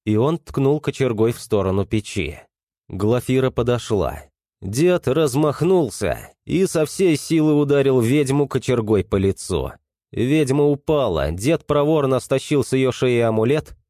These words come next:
и бросил в огонь. Огонь жадно вспыхнул и мгновенно сожрал маленький кожаный мешочек. «Ну вот,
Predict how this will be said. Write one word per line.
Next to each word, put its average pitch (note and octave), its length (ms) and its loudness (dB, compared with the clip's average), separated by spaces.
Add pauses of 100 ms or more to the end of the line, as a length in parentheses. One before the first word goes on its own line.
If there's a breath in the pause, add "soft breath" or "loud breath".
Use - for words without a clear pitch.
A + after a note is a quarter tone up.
(140)
и C#3+ 120 0
бросил A2+ 640 0
в E2+ 100 -4
огонь. D2+ 560 -4 (400)
Огонь D3+ 480 0
жадно C3+ 420 0
вспыхнул G2+ 680 -2
и D#3 200 0
мгновенно D#3 680 0
сожрал C#3 640 0
маленький C#3 580 0
кожаный F#2+ 600 0
мешочек. - 840 -6 (340)
«Ну G#3 340 2
вот, G2+ 640 0